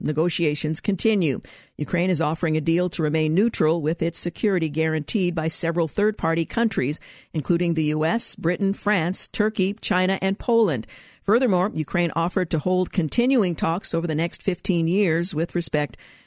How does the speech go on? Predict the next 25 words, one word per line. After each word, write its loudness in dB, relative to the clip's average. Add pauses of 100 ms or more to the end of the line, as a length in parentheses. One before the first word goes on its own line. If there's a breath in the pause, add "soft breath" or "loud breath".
(260 loud breath)
to 2
the 0
future 0
of -4
Crimea. 0 (140)
Now, -4
some 0
are 0
suggesting 0
that -4
rather -2
than, -4 (1300 soft breath)
uh, 0
withdrawing -2
for -4
the -4
sake 0
of -4
peace, 0
that -2
he's 0
simply -2
reconstituting -2
his -2
forces 0